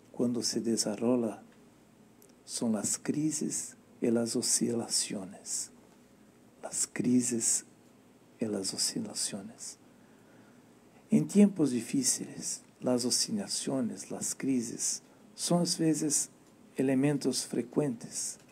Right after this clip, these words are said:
La situación de Ana era muy grave. La situación de su familia era muy grave.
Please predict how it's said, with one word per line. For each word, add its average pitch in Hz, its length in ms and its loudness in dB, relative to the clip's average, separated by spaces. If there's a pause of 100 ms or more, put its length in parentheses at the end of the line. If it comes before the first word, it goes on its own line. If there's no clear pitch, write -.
(580)
La 135 140 2
situación 147 800 4
de 156 120 2
Ana 139 440 0 (520)
era 117 240 6
muy 131 400 6
grave. 101 580 -4 (1160)
La 107 140 -2
situación 151 640 2
de 131 120 4
su 120 220 0
familia 120 640 0 (420)
era 107 280 0
muy 110 420 2
grave. 92 520 -6